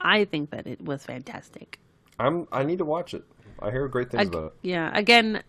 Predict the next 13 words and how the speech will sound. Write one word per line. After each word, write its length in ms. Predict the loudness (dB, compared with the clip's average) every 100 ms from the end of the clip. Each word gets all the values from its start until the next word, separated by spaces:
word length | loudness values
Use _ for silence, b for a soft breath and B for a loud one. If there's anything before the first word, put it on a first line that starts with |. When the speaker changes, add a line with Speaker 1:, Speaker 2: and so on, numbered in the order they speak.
| -6
Speaker 1:
again, 340 | -2 2 2
another 400 | 2 0 2 2
intro 480 | 0 0 -2 0 0
to 440 | -2 -2 -2 -2 -6 -12 -6
the 100 | -4
giant 380 | 0 0 0 -2
monster. 500 | -4 -4 -6 -8 -10 -12
I 40 | -10
never 200 | -8 -8
actually 400 | -8 -10 -10 -10
saw 360 | -8 -6 -6 -8 -8
any 240 | 0 0
other. 260 | 0 -4